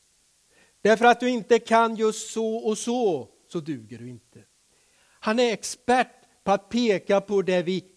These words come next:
inte har. Men kom ihåg, Gud använder det vi har. Det är det Gud vill använda. Det är det Gud använder.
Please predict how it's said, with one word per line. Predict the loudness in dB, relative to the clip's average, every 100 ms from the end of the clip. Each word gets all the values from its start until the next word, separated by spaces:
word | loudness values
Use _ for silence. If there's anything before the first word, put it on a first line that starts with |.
| _
inte | 0 2 -2 -6 -4
har. | -4 -8 -14 _ _ _ _ _ _ _ _ _ _ _ _ _ _ _ _ _ _ _ _ -12
Men | -12
kom | -8 -6 -2
ihåg, | 2 2 2 -2 -12 _
Gud | -20 -6 -4 -4 -6 -10 -20 _
använder | -2 -2 -6 -10 -10 -10 -12 -12 _
det | -14 -12
vi | -12
har. | -12 -14 -18 _ _ _ _ _ _ _ _ _ _ _ _ _ _ _ _ _ _ _ _ -14
Det |
är | -14 -10
det | -10 -10
Gud | -12 -18 -18
vill | -18
använda. | -18 -20 -20 _ _ _ _ _ _ _ _ _ _ -4
Det |
är | -4 -2
det | -2 -2
Gud | -4 -10 -10
använder. | -10 -10 -16 -18 -20 -20